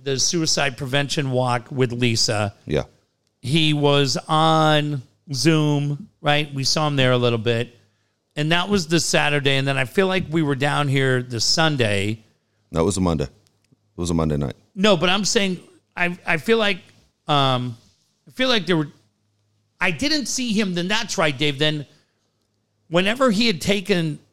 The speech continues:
Speaker 1: the mushrooms, right?
Speaker 2: That was on, yeah, that was on a Friday. That was the twenty-sixth. Twenty-seventh was a Saturday.
Speaker 1: Okay, so there were two different opportunities when he was usually down here in the garage,
Speaker 2: Yeah.
Speaker 1: and he wasn't here.
Speaker 2: No.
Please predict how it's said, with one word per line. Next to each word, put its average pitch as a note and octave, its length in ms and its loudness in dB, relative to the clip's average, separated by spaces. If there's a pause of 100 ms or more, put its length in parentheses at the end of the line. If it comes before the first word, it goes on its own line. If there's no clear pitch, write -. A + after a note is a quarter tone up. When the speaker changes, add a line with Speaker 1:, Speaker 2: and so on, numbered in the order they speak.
(160)
Speaker 1:
the D3 180 -4
mushrooms, B2+ 1000 0 (160)
right? D#3+ 460 0
Speaker 2:
That F#3 140 4
was F2 140 2
on, E2+ 240 4
yeah, D#2+ 180 2
that C#2+ 100 4
was F#2+ 160 4
on F#2+ 120 4
a D#2 40 -2
Friday. C2+ 380 0 (120)
That D2+ 80 0
was D#2+ 100 -2
the D#2+ 100 -4
twenty-sixth. D#2 680 -2
Twenty-seventh D#2+ 520 0
was C#2+ 160 -4
a C2+ 40 -4
Saturday. C2 480 -4 (200)
Speaker 1:
Okay, G3 400 0
so G3+ 380 0 (340)
there A3 220 4
were G#3+ 100 4
two E4 340 4
different A#3 400 0
opportunities D#3 1080 0
when C#3+ 200 -2
he D#3 140 -2
was C3+ 280 -2
usually G#3+ 480 0
down D#3 300 0
here D3 160 0
in C3+ 100 0
the A#2+ 100 0
garage, G#2 640 0
Speaker 2:
Yeah. - 60 -20 (1000)
Speaker 1:
and D#3 320 0
he D#3 240 -2
wasn't F3 560 0
here. G2 580 -6
Speaker 2:
No. D#2 220 0